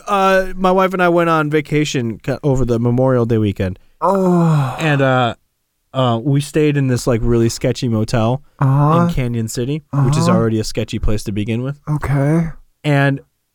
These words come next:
Speaker 1: they had the, this mirror
Speaker 2: Uh-huh.
Speaker 1: in the, in the room.
Speaker 2: Yeah.
Speaker 1: And you ever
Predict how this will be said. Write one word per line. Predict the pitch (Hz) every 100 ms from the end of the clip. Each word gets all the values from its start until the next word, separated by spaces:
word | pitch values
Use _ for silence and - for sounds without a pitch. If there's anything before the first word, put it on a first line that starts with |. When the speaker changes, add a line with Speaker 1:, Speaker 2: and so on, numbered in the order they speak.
| _ _
Speaker 1:
they | 160 160
had | 147 175 147
the, | 143 139
this | 143 127
mirror | 117 117 127 135 165 190 _ 143
Speaker 2:
Uh-huh. | 143 131 147 156 185
Speaker 1:
in | 156 143
the, | 139 131 135 _
in | 160 147
the | 135
room. | 131 135 147 151 -
Speaker 2:
Yeah. | 143 143 123 139
Speaker 1:
And | 151 -
you | 180 170
ever | 180 175 156